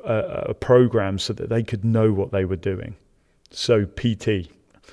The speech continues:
and, and it's easy to say, but very few units do do it.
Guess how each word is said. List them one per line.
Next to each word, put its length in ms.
and, 320
and 160
it's 160
easy 260
to 160
say, 320
but 160
very 320
few 220
units 420
do 180
do 200
it. 160